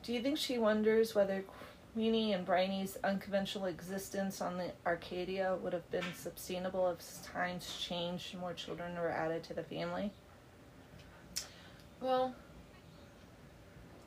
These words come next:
Speaker 2: you know, I think that the storyline was important in that May was able to move forward because she was able to go back. And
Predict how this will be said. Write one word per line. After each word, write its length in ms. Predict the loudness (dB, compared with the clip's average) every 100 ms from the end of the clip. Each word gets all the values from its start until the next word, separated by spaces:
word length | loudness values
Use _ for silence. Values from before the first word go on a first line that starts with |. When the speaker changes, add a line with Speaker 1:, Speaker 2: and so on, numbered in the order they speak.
| -20 -10
Speaker 2:
you 140 | -2 2
know, 320 | 4 4 2 -4 0
I 140 | 4 6
think 420 | 4 0 -2 -2
that 140 | -2 -2
the 60 |
storyline 680 | -4 2 4 4 4 2 2
was 160 | -2 -4
important 540 | -8 -2 -2 -2 -6 -10 -16 -20 -20 -20 -20 -8
in 180 | -4 -2
that 340 | 0 2 2 0 -6 -18 -20 -20 -20 -20 -20 -20 -20 -12
May 600 | -2 2 4 4 2 0 -4
was 160 | -4 -6 -4
able 400 | -2 0 0 -2
to 180 | -2 -6
move 260 | -4 -4
forward 600 | -6 -6 -4 0 0 0 -2
because 520 | -10 -6 0 2 0 -4 -10 -16 -10
she 300 | -6 -4 -4 0
was 420 | 4 6 4 0 -4
able 280 | -4 -4 -8
to 140 | -10
go 220 | -8 -6 -2
back. 440 | 0 2 0 -4 -12 -16 -18 -18 -18 -16 -16 -10 2
And 460 | 6 6 4 2